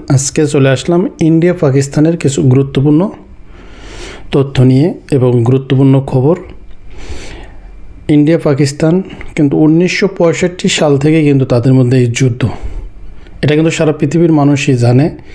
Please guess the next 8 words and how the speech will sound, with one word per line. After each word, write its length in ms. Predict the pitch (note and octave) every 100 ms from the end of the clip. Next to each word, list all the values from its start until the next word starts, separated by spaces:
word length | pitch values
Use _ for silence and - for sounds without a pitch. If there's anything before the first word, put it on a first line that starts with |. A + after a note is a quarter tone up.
| - - - D3+
ইন্ডিয়া 260 | D3 D3 D#3+
এবং 100 | D#3 D#3 C#3+
পাকিস্তান 380 | C3+ - - D3+
হচ্ছে 200 | D3 E3+ F3+ -
হাফ 180 | C#3 - D3
আর 80 | F#3+ F#3+
বেজি। 280 | C3+ A#2+ - - - - - - - - - - - -
Finally 520 | C#3+ D3+ F3+ G3 G#3+